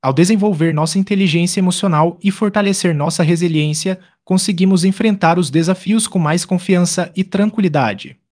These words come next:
Lembre-se, a prática do mindfulness e o gerenciamento do estresse são ferramentas poderosas que podemos usar diariamente. Cada pequeno passo que damos em direção ao nosso equilíbrio emocional é um investimento valioso em nossa saúde e bem-estar.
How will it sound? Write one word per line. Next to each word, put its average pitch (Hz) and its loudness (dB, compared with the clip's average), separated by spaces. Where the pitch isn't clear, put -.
Lembre-se, 156 -4
a 156 -6
prática 139 -2
do 143 -4
mindfulness 175 -2
e 175 -4
o 190 2
gerenciamento 190 0
do 180 -4
estresse 175 -4
são 185 -2
ferramentas 180 -2
poderosas 147 -2
que 196 -4
podemos 190 -2
usar 160 0
diariamente. 147 -4
Cada 196 0
pequeno 190 0
passo 165 -2
que 165 -4
damos 175 2
em 170 0
direção 180 0
ao 170 0
nosso 147 -2
equilíbrio 160 -2
emocional 185 0
é 202 0
um 208 2
investimento 196 0
valioso 170 0
em 175 0
nossa 143 -2
saúde 160 -2
e 185 -2
bem-estar. 143 -4